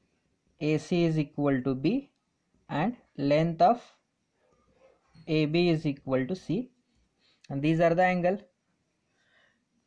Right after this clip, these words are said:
All these parts are called, uh, elements of a triangle. Okay,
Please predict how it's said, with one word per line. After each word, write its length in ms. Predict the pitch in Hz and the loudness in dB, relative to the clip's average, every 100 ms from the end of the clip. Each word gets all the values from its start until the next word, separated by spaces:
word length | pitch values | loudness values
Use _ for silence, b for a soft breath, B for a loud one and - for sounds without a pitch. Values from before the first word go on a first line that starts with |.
| _ _ _ b b _ _ _ | _ _ _ b b _ _ _
All 200 | - 220 | 2 4
these 180 | 240 254 220 | 4 2 2
parts 220 | 165 170 | 2 2
are 140 | 170 165 | 0 2
called, 300 | 170 170 175 | 2 4 2
uh, 20 | 269 - _ - | 0 -6 _ -2
elements 480 | 170 185 208 208 214 | 0 2 2 2 2
of 160 | 202 | 2
a 60 | 196 | 2
triangle. 480 | 175 160 147 143 247 _ _ _ _ _ _ _ _ _ _ _ _ _ _ - | 2 2 2 0 -2 _ _ _ _ _ _ _ _ _ _ _ _ _ _ -8
Okay, 220 | - 208 | -4 -4